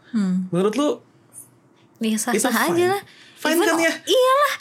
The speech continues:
Speaker 1: even orang pacaran aja kalau emang nggak cocok ya boleh putus
Speaker 2: Putus
Speaker 1: kan
Speaker 2: kan,
Speaker 1: gitu.
Speaker 2: iya.
Speaker 1: Apalagi ini yang emang
Speaker 2: Heeh.
Speaker 1: belum pacaran. Kan,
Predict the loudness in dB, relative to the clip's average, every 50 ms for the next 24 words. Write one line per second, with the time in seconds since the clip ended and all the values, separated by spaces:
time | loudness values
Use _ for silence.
0 | -12 -8 -4 -4 -2 -2 -2 0 0 0 0 0 0 -2 -4 -2 -2 -2 -2 -2
1 | -2 -2 -2 -2 0 0 0 0 0 0 0 0 0 0 0 0 -2 -2 -4 -4
2 | -6 -4 -2 -4 0 0 0 2 2 2 2 2 0 0 0 -2 -2 0 -2 -2
3 | 0 0 0 0 0 0 0 0 0 0 0 0 0 0 0 0 0 0 0 0
4 | 0 0 0 0 0 0 0 0 0 0 0 0 0 0 -2 -2 -2 -4 -4 -2
5 | -4 -6 -6 -8 -12 -16 -20 -20 -20 -20 -20 _ _ _ _ _ -4 -4 -2